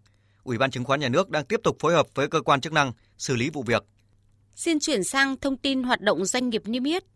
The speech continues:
Speaker 2: Trong bối cảnh giá cổ phiếu của Tổng công ty Cổ phần Đầu tư Phát triển Xây dựng, mã là D I G, giảm sàn phiên mười hai tháng một,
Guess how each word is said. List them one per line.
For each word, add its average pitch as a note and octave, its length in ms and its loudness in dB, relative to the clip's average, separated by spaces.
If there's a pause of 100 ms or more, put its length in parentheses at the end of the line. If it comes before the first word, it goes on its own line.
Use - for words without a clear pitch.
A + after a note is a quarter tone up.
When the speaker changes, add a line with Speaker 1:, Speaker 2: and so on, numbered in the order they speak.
(160)
Speaker 2:
Trong D4+ 380 0
bối G#3+ 140 4
cảnh A#3+ 220 0
giá G3 140 4
cổ C#4 140 2
phiếu G3+ 240 0
của C4+ 140 2
Tổng G#3 240 0
công A#3 160 0
ty C4 220 -2
Cổ F#3+ 140 2
phần F#3 220 -2
Đầu F#3 140 0
tư B3 160 -2
Phát F4 200 -4
triển G3 160 0
Xây A3 160 -2
dựng, G3+ 300 0
mã G#3 180 0
là C#4 180 0 (120)
D - 20 4
I B3 340 2
G, G3+ 80 -4 (520)
giảm A3+ 340 4
sàn G3+ 340 2
phiên C4 320 0
mười F#3+ 140 2
hai A#3 200 2
tháng G3+ 200 -2
một, B3+ 160 4